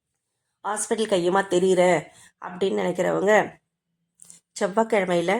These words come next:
ஒரு வெண்பூசணியை கடையிலேருந்து வாங்கிக்கோங்க. வாங்கிட்டு செவ்வாய்க்கிழமையில முருகர் கோயிலுக்கு போங்க, அந்த பூசணிக்காயை எடுத்துக்கிட்டு போங்க. போயிட்டு அங்க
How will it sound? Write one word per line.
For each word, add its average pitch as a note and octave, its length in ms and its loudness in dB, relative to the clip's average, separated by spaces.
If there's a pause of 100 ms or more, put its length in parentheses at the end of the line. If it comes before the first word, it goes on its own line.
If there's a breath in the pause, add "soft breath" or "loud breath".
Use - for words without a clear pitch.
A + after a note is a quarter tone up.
(760)
ஒரு G3+ 140 -6
வெண்பூசணியை G3 800 2 (220)
கடையிலேருந்து F#3+ 540 0
வாங்கிக்கோங்க. E3+ 600 -2 (640 soft breath)
வாங்கிட்டு F#3+ 400 -4 (640)
செவ்வாய்க்கிழமையில G3+ 680 0
முருகர் G#3 400 0
கோயிலுக்கு F3+ 440 0
போங்க, F3 300 -6 (100)
அந்த F3 220 -2
பூசணிக்காயை F#3 680 0
எடுத்துக்கிட்டு G3 500 -2
போங்க. E3 260 0 (720)
போயிட்டு G3 300 -2 (560)
அங்க G3+ 220 -2